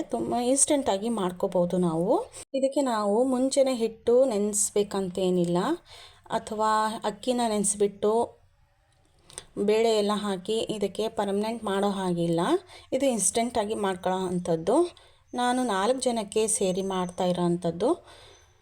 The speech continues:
ನೋಡಿ, ಈಗ ಆಲೂಗಡ್ಡೆ ಮತ್ತು ಟ-, ಟೊಮೊಟೊನ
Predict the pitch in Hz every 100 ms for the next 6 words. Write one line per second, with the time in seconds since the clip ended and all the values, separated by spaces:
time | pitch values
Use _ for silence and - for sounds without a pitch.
0 | _ _ _ - 285 311 277 240 254 254
1 | 220 240 254 247 226 208 208 269 - -
2 | - 226 214 208 202